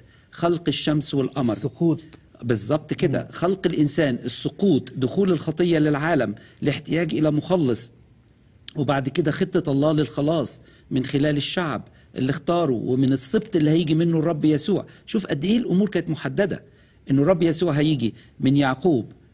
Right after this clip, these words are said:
Speaker 1: من إبراهيم، إسحاق، يعقوب، ومن سبط يهوذا، ومن، ومن داوود، من، من عائلة داوود.
Speaker 2: مم.
Speaker 1: وده اللي بنشوفه في الأناجيل لما ال-، البشير متى والبشير لوقا بيكتبوا لنا عن نسب الرب يسوع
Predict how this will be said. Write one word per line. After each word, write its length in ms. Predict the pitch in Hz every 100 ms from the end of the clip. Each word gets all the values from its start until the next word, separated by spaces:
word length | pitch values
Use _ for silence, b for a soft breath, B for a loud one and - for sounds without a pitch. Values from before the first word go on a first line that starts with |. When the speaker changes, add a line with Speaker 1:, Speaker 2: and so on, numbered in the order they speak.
| _
Speaker 1:
من 180 | - 123 131
إبراهيم، 520 | 127 131 147 180 170
إسحاق، 420 | - - 151 156
يعقوب، 420 | 151 120 160 113 - b b
ومن 180 | - 131
سبط 300 | 135 185 185
يهوذا، 500 | 147 143 165 110 98 B B -
ومن، 420 | 127 143 139 143 - - _ _ -
ومن 320 | 143 151 160
داوود، 440 | 143 147 185 139 -
من، 240 | - 127 139
من 200 | 127 123
عائلة 380 | 120 131 - 160
داوود. 500 | 143 147 160 202 - - b -
Speaker 2:
مم. 80 | 135
Speaker 1:
وده 160 | 127
اللي 120 | 180 170
بنشوفه 540 | 143 131 170 156 139
في 100 | 131
الأناجيل 640 | 123 127 127 127 220 143
لما 280 | 110 123 120 113 B B -
ال-، 240 | 117 113
البشير 460 | - 113 127 - 165
متى 440 | 147 151 - 120 113 B -
والبشير 540 | 113 120 113 113 175
لوقا 320 | 147 185 175 120
بيكتبوا 500 | 123 131 - 156 175
لنا 140 | 156
عن 200 | 123 127
نسب 320 | 156 165 147
الرب 280 | 135 147 139
يسوع 480 | 139 127 143 139